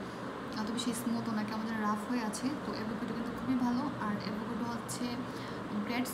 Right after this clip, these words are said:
source of biotin, খুবই ভালো এটা। আর আমরা যেহেতু, আহ, আমরা কিন্তু হেয়ারের জন্য আলাদাভাবে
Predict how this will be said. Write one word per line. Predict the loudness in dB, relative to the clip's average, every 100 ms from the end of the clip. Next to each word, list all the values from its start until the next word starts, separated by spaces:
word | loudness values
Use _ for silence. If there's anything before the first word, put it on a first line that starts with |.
| -2
source | 2 4 2 0
of | 0 0
biotin, | 2 2 0 0 0 -2 -6 -6 -4 -4 -2
খুবই | 2 2 2
ভালো | 2
এটা। | 0 0 -2 -2 -6 -6 -6 -6 -2
আর | -2 -2 -2
আমরা | 0 0 0
যেহেতু, | 0 -2 -2
আহ, | -2 -2 -2 0 0 0
আমরা | 0 0
কিন্তু | 0 0
হেয়ারের | 0 0 0
জন্য | 0 2
আলাদাভাবে | 2 2 0 0 0